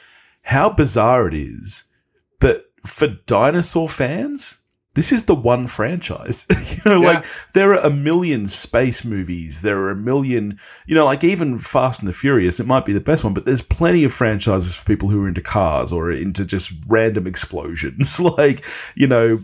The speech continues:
Speaker 1: Mission Impossible, James Bond, you got plenty of those kind of spy movies. But as far as dinosaurs go,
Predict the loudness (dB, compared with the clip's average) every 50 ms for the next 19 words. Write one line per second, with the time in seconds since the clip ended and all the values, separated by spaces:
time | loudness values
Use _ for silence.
0 | -6 _ -4 0 2 2 2 2 0 0 2 2 2 2 0 -2 -2 -2 0 0
1 | 0 0 0 0 -2 -2 0 0 -2 -4 -4 -4 -4 -2 0 0 2 2 2 4
2 | 2 2 0 -2 -4 -4 -2 -4 -4 -4 -4 -4 -4 -4 -6 -6 -6 -4 -4 -4
3 | -2 -2 -2 0 0 0 0 0 0 0 0 0 0 2 2 2 2 4 2 2
4 | 2 0 -2 -4 -2 -2 -4 -6